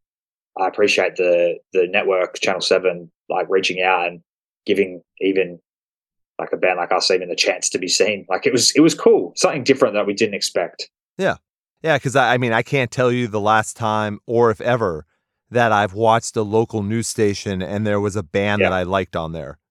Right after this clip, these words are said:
Speaker 2: Like, especially,
Speaker 1: Yeah.
Speaker 2: <laughs> I mean,
Speaker 1: <laughs>
Speaker 2: anytime, think about a metalcore band or post-hardcore band or something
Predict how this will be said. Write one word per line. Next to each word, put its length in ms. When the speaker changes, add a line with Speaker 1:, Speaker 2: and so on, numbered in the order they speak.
Speaker 2:
Like, 200
especially, 460
Speaker 1:
Yeah. 340
Speaker 2:
<laughs> 40
I 240
mean, 180
Speaker 1:
<laughs> 380
Speaker 2:
anytime, 840
think 260
about 320
a 80
metalcore 640
band 300
or 60
post-hardcore 720
band 260
or 20
something 440